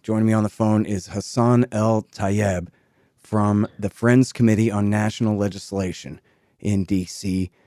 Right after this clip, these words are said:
and he is working hard, as he has been for years, on achieving an end to America's war in Yemen, and we have a real chance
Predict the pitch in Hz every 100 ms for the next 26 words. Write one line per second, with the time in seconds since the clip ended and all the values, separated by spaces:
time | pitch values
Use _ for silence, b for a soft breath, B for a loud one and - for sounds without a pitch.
0 | _ _ _ 101 98 127 113 - 107 107
1 | 90 82 - 117 95 85 - _ _ -
2 | 90 87 90 101 92 90 - 85 95 117
3 | 95 78 78 - _ _ _ _ _ 101
4 | 98 98 92 - - 117 110 110 107 -
5 | _ _ _ _ _ 95 101 110 113 104
6 | 90 - _ _ - 98 92 101 107 104
7 | 104 92 87 95 92 80 73 _ _ _
8 | - 104 101 92 90 98 92 95 98 98
9 | 92 90 87 92 104 123 143 131 - 117
10 | 87 82 -